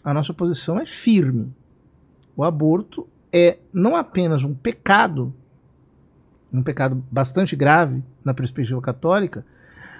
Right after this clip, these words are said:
mas também é um ato ilícito desde a perspectiva humana. Ou seja,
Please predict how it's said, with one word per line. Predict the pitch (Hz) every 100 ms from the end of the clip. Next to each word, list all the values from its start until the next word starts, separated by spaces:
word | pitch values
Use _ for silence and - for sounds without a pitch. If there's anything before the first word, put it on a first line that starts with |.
| - - _ _ -
mas | 202 202 202
também | 269 233 185
é | 233
um | 220
ato | 185 190
ilícito | 226 185 170 - 208
desde | 180 180
a | 185
perspectiva | 208 - 180 - 165 208
humana. | 202 151 113 107 - _ _ _ _ _
Ou | 151
seja, | 151 151 120 113